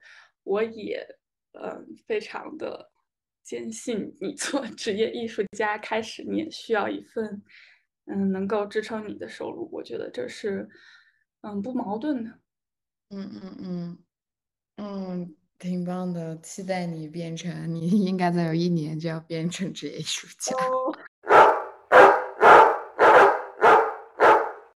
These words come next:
Speaker 2: 想聊聊你的创作，
Speaker 1: 嗯。
Speaker 2: 首先是你的媒介嘛，你刚刚也有介绍你是油画专业，
Speaker 1: 嗯。
Speaker 2: 然后你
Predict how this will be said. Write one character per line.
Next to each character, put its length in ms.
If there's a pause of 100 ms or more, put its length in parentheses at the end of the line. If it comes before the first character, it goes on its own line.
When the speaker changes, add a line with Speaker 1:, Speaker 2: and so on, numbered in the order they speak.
(960)
Speaker 2:
想 220
聊 160
聊 140
你 160
的 80
创 320
作， 120
Speaker 1:
嗯。 40
Speaker 2:
首 180
先 180
是 300
你 200
的 200
媒 260
介 300
嘛， 240
你 140
刚 160
刚 100
也 80
有 80
介 240
绍 200
你 120
是 340 (340)
油 200
画 240
专 340
业， 220
Speaker 1:
嗯。 120
Speaker 2:
然 140
后 220
你 260